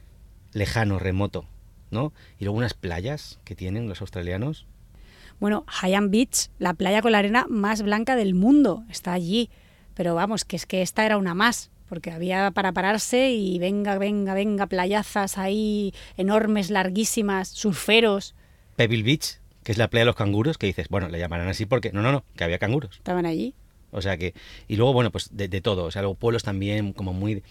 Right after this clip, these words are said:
Speaker 1: de casas de maderita, ¿no?
Speaker 2: Mm.
Speaker 1: Un poco este, este, este, este rollo. Entonces, ya el entorno, eh, te iba llevando,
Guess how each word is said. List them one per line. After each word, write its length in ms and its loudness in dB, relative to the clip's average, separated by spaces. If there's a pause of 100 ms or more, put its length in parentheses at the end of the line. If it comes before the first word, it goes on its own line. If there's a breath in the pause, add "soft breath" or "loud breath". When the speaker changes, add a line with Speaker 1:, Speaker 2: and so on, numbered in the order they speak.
(300 loud breath)
Speaker 1:
de 200 -6
casas 220 -4
de 80 -2
maderita, 1080 -2
¿no? 100 -2
Speaker 2:
Mm. 40 -2
Speaker 1:
Un 60 -6
poco 280 -4
este, 200 -6
este, 360 -6
este, 200 -6
este 200 -6
rollo. 260 -8 (420 loud breath)
Entonces, 260 -2 (520)
ya 360 4
el 220 -2
entorno, 600 0 (300)
eh, 240 -4
te 80 -4
iba 140 0
llevando, 460 -4